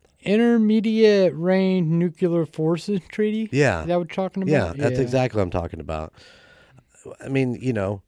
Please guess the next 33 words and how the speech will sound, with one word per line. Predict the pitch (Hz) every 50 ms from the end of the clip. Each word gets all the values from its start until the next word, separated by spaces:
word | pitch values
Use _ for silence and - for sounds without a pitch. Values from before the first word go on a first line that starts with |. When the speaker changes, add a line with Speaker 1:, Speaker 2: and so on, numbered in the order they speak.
| _ _ _ _ _ _ _ _ _ -
Speaker 2:
when | 117 110 127 139 139
you | 147 151
can | - 151 127 110 104
work | 117 127 143 - - 131
with | 131 120 110 - - -
a, | - 113 110 101 92 - - 104 107 104 101 101 101 92 87 78 -
a, | - 104
a |
country | - - 110 117 127 - - 120
that | 95 95 85 -
hates | - - - 120 131 - - -
us | 107 95 -
so | - - 117 113 104
much, | 95 87 92 123 139 113 - - - - - _ _ _ _ _ _ _ _ _ _ _ _ _ _ _ -
I | 123 120
mean, | 120 117 113 110 -
fuck, | - - 135 135 - 113
we | 123 127 120
need | 107 107 113 131 131 117
that | 107 98 90 -
more | 98 98 98 101 101
and | 98 98
more | 98 98 101 95
these | 80 85 80 71 -
days, | 80 78 80 78 73 -
I | -
Speaker 1:
Oh, | 196 196
Speaker 2:
think. | 175 170
Speaker 1:
yeah. | 180 175 147 127 113 - _ _ _ _ _ _ _ _ _ _ _ _ _ _ _ _ _ _ _ _ -
Yeah, | 180 185 156 123
we | 123 143 156 160
got, | 165 160 151 - - -
yeah. | 151 202 240 214 131 110 98